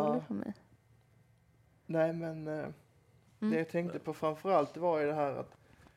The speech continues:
Speaker 2: vi såg ju tvåtusen, alltså, jag kommer inte ihåg exakt vilket år det var, men tvåtusen två, tre, där var ju Umeå,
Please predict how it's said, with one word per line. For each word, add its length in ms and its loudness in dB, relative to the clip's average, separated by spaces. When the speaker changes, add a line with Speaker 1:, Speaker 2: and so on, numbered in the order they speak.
Speaker 2:
vi 120 -10
såg 340 2
ju 220 -2
tvåtusen, 1000 -4
alltså, 200 -2
jag 160 2
kommer 160 -2
inte 140 0
ihåg 120 6
exakt 360 -2
vilket 260 -6
år 160 2
det 60 -4
var, 180 4
men 160 -4
tvåtusen 380 -2
två, 300 4
tre, 360 2
där 140 6
var 180 4
ju 260 4
Umeå, 280 -2